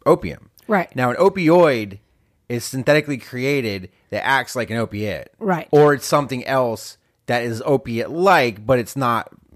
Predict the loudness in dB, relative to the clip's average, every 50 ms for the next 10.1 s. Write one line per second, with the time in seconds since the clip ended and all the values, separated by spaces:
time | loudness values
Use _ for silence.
0 | _ _ _ _ _ -4 -2 -2 -2 -2 -2 -2 -2 -2 -2 0 2 4 4 2
1 | 2 -2 -6 -6 -4 2 4 4 4 4 2 -4 -18 -20 _ _ -8 0 0 2
2 | 2 2 0 -2 -2 -2 -2 -2 0 0 0 0 -2 -4 -4 -4 -2 0 0 0
3 | 2 2 2 2 2 2 2 0 -2 -4 -4 -4 -8 -10 -6 -2 0 2 4 4
4 | 2 2 2 2 0 -2 -4 -10 _ -20 _ _ -6 0 0 2 2 0 -2 -4
5 | -4 -4 -6 -4 -2 -2 -2 -2 -4 -6 -6 -6 -2 0 0 0 0 0 -2 0
6 | 0 0 -2 -4 -4 -2 -2 0 0 0 2 0 0 -2 -6 -10 -6 0 2 2
7 | 2 0 -4 -12 -6 -2 2 4 4 4 4 2 0 -2 -2 0 0 0 0 0
8 | -4 -6 -6 -6 -8 -6 -2 0 0 2 2 2 2 0 2 2 2 2 4 2
9 | 0 0 0 -2 -2 -2 -2 -2 -4 -4 -4 -4 -4 0 0 2 2 2 0 -2
10 | -4